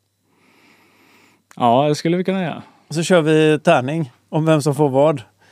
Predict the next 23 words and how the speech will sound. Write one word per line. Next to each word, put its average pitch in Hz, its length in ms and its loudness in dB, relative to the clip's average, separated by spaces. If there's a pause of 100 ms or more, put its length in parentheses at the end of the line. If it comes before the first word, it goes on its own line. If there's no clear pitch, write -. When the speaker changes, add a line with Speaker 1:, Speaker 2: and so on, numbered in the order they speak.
(160)
Speaker 1:
Ja, 139 400 0 (180)
utan 127 320 -4
tvekan. - 500 -8 (240)
<laughs> - 60 -6 (2750)
Speaker 2:
Det, 127 140 -8 (480)
det - 640 -4
kan 294 300 -6
bli 240 460 -6 (240)
lite 269 180 -8
tungt. - 460 -6 (800)
Speaker 1:
Ja, 127 320 2
men 127 160 2
det 123 60 2
är 120 80 2
fortfarande 110 500 -6
samma 127 280 -4
lika. 117 500 -4 (560)
Speaker 2:
Ja, 139 220 2
det 160 60 4
är 156 60 2
det 139 60 0
faktiskt. 139 480 -4 (1120)
Speaker 1:
Det. 113 340 -6